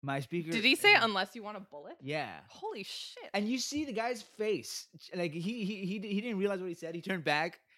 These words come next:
Speaker 1: and he's like, "Did you just
Speaker 2: Yeah,
Speaker 1: say,"
Speaker 2: it's like
Speaker 1: and he's,
Speaker 2: a
Speaker 1: like,
Speaker 2: double
Speaker 1: laughing.
Speaker 2: take.
Speaker 1: He's like
Speaker 2: It's like, basically, people are getting really dark in this recording session for West Side Story, and it's, like,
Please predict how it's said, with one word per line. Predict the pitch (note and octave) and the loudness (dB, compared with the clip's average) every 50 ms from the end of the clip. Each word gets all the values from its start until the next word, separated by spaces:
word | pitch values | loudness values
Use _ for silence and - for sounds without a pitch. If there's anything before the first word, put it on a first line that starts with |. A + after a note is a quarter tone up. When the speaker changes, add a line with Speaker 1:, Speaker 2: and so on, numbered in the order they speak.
| _ _ | _ _
Speaker 1:
and | E3 E3 | -8 -6
he's | D3+ D#3 | -4 -6
like, | C3+ B2+ C#3+ | -6 -6 -8
"Did | F3 F#3+ | -10 -8
you | B3 | -4
just | B3+ A3 | 0 2
Speaker 2:
Yeah, | G#3 | 2
Speaker 1:
say," | G3 | 2
Speaker 2:
it's | G3+ G3 | 2 2
like | A3+ A3+ A3+ | 2 4 4
Speaker 1:
and | |
he's, | C#4+ G#3 | 4 4
Speaker 2:
a | |
Speaker 1:
like, | E3+ | 4
Speaker 2:
double | F3 G3+ F#3+ D3 G3+ | 4 4 4 4 2
Speaker 1:
laughing. | G3+ F#3 F3+ | 0 0 2
Speaker 2:
take. | G3 E3+ E3 E3 E3+ - | 2 2 2 2 0 -2
Speaker 1:
He's | F#3 F3 D#3+ | -4 -6 -4
like | F#3 E3+ - | -6 -6 -8
Speaker 2:
It's | - - | 0 4
like, | D4 C4 C#4 B3+ | 4 4 6 6
basically, | - D#4+ F4 G#4 G4 G#4+ G4 F#4 E4 C4 | 6 8 8 8 6 4 4 4 4 4
people | - C4 C4 B3 A#3+ | 4 4 4 6 6
are | G#3+ | 6
getting | G#3 G#3+ G#3 G3+ F#3 F3 | 6 6 4 4 4 4
really | F3 F3+ F3 F3+ F3 E3+ | 4 4 4 4 4 4
dark | F3 D#3 D#3 D#3+ D3+ - - | 4 4 4 4 2 0 -2
in | - F3+ E3 | -2 0 0
this | D#3+ D#3+ - - | 0 0 -2 -2
recording | E3+ E3 - - E3 D#3+ D#3 D#3 E3 D#3 | -4 -2 0 2 2 4 4 2 2 0
session | - D#3+ D3 D3+ - E3 D3 C#3+ D3 D3 | 0 0 0 0 0 0 0 0 0 0
for | D3 D#3+ D3 | 0 0 2
West | C#3+ D3 D3+ - | 2 0 0 0
Side | D#3 D3+ D#3 C3+ | 0 -2 -2 -2
Story, | - - D3 D3 D3+ C#3+ C#3+ C#3+ D3 - | -2 0 0 2 2 0 0 -2 -2 -2
and | D#3 D#3 D3+ | -2 -2 -2
it's, | D3 D3 - - | -2 -4 -4 -6
like, | - D#3+ D#3+ - | -4 -4 -4 -6